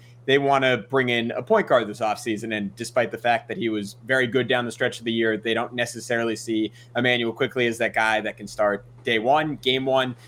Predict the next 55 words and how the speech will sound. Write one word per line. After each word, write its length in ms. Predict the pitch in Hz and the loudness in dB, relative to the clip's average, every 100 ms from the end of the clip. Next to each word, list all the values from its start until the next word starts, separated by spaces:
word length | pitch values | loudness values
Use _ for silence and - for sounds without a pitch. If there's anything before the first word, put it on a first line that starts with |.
| - | -4
They 100 | 120 | 0
don't 180 | 123 120 | 2 0
see 140 | - | -4
Derrick 320 | 117 120 113 120 | 0 0 0 2
Rose 320 | 120 120 113 | 2 2 -2
coming 220 | 117 110 | -4 0
off 180 | 107 104 | 0 0
another 260 | 113 113 | -2 -2
major 300 | 110 107 104 | 0 -2 -2
injuries, 480 | 151 196 160 156 127 | -2 0 2 2 2
um, 180 | 117 104 | 0 0
heading 340 | 98 123 120 110 | 0 0 0 -4
into, 340 | 104 - 107 | -8 -8 -8
from 140 | - | -6
his 100 | 101 | -6
early 180 | 131 135 | 0 0
thirties, 320 | 120 123 120 107 | 0 -2 -2 -4
maybe 280 | 101 98 98 - - | -6 -6 -12 -16 -14
a 40 | |
little 140 | 101 104 | -8 -6
closer 220 | 107 98 | -6 -8
to 80 | 98 | -10
his 120 | 98 | -2
mid 180 | 160 175 | -2 2
thirties, 360 | 165 156 147 - - - | 2 2 -2 -8 -8 -2
as 140 | 123 | 0
a 40 | |
guy 300 | 113 135 135 127 | 2 2 2 0
who 80 | 127 | -2
can 140 | 120 | -4
be 60 | 120 | -2
reliable 520 | 120 120 123 113 117 | 2 4 4 2 -2
game 260 | 123 120 | 0 -2
in, 220 | 120 117 117 | -2 -4 -6
game 240 | - 120 107 | -2 0 0
out. 220 | 104 104 - - - | 0 -2 -6 -18 -2
And 380 | 135 135 127 120 - - - | 2 2 0 -6 -14 -20 -2
to 120 | 202 | 0
be 100 | 180 | 0
clear, 260 | 170 226 190 | 2 4 4
Jalen 380 | 131 165 165 147 | 4 0 0 2
Brunson 640 | 135 131 - 127 120 120 117 - | 2 2 0 -4 -4 -6 -10 -6
is 160 | 127 | -2
the 140 | 127 131 | 0 2
obvious 440 | 131 120 117 - | 2 2 -2 -2
number 220 | 113 104 | -2 -2
one 160 | 104 101 | -2 -4
candidate 460 | - 95 98 95 | -6 -10 -10 -14
there, 120 | 95 95 | -10 -4
right? 200 | 113 117 | -4 -2
They 80 | |
just 180 | 113 113 | -4 -4
hired 280 | - 104 98 | -2 -2 -2
his 140 | 98 101 | -10 -2
dad. 420 | 185 190 170 | 4 4 4